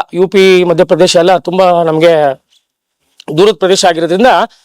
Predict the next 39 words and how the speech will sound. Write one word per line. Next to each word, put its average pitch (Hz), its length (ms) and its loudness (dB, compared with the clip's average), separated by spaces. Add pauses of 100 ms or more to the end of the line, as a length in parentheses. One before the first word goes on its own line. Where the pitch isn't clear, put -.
(340)
ಒಂದ್ 208 140 -4
ಸ್ವಲ್ಪ 214 220 0
ಅದು 208 520 2
ಹೆಂಗ್ 262 360 0
ಹೋಗೋದು, 220 400 2
ನೀನೇನೋ 262 340 2
ಹೋಗಿದ್ಯಪ್ಪ, 190 440 0
ನಮ್ಗೆ 208 340 0
ಹೆಂಗೆ 226 160 2
ಆಗತ್ತೆ 185 260 -4
ಅಂತ 226 60 -6
ಸ್ವಲ್ಪ 196 220 -4
ನಮ್ 170 160 -4
ಮನ್ಸಿಗಿತ್ತು. 156 500 -4 (380)
ಸರಿ 220 220 0
ಆಯ್ತು, 214 300 0 (160)
ಹೋಗೇ 185 260 0
ಬಿಡೋಣ 170 240 -2
ಅಂತ 170 140 -4
ಒಂದ್ 208 200 0
ಫೋನ್ 180 180 -2
ನಂಬರ್ 165 200 -2
ಕೊಟ್ಟು 202 300 -2
ಒಂದ್ 165 140 -4
ಕಾಂಟ್ಯಾಕ್ಟ್ 180 440 -4
ಆಗಿ 214 140 -2
ಒಂದ್ 170 140 -2
ಕಾನ್ಫರೆನ್ಸ್ 180 380 -4
ಕಾಲ್ 151 140 0
ಮಾಡಿ 226 260 -4 (500)
ನಾವು 185 220 0
ನಾಗ್ಪುರದಿಂದ 190 500 -2
ಒಂದ್ 208 340 -2
ಸಿ 220 240 0
ಮಾತಾಡ್ಕೊಂಡು 180 520 -2
ಜಬಲ್ಪುರ 170 340 0
ಆದ್ಮೇಲೆ 202 440 -2 (240)
ಮಾತಾಡ್ಕೊಂಡು 170 280 -4
ಕೂತ್ಕೊಂಡ್ವಿ. - 480 -4